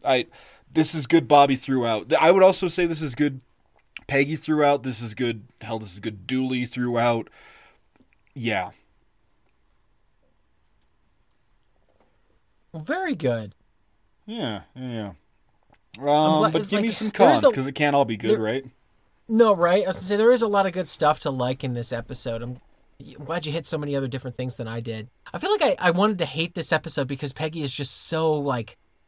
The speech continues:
Speaker 2: she gets under my skin so much to this, but
Speaker 1: I made
Speaker 2: No,
Speaker 1: a
Speaker 2: we'll,
Speaker 1: point
Speaker 2: we'll
Speaker 1: to
Speaker 2: go to
Speaker 1: not
Speaker 2: my
Speaker 1: watch this last night because of how much I thought I was gonna hate it,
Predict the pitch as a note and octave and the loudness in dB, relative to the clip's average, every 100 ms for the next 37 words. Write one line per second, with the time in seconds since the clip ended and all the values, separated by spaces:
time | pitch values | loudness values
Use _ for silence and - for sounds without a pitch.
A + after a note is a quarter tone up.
0 | _ - F3 G3+ - D#3+ E3+ D#3 C3+ - | _ -6 0 0 0 -2 0 -2 -2 -2
1 | D#3 C#3 - - C#3 C3+ B2+ G#2 - - | -4 -4 -2 -2 -2 -2 -2 -4 -8 -10
2 | B2 G#2 G#2 A2 - - B2 A2 _ _ | -8 -8 -8 -8 -8 -4 -4 -6 _ _
3 | _ _ _ _ _ _ _ _ - - | _ _ _ _ _ _ _ _ -20 -6
4 | - E3 A3+ F#3+ F#3 F#3 D#3 D#3 C4 C#3 | 0 6 8 8 8 4 2 4 4 4
5 | A#2 A#2 C3 - A#2+ - A#2+ A#2 - A#2+ | 0 -2 -2 -4 -10 -6 -4 -4 -4 -4
6 | A2 B2+ A#2 A2+ B2 B2+ B2 C3 A2 B2 | -4 -6 -6 -4 -2 -2 -4 -6 -4 -4
7 | A#2+ A#2+ G2 B2 G#2 G#2+ B2 D3+ | -2 -4 -6 -6 -4 -4 -2 -4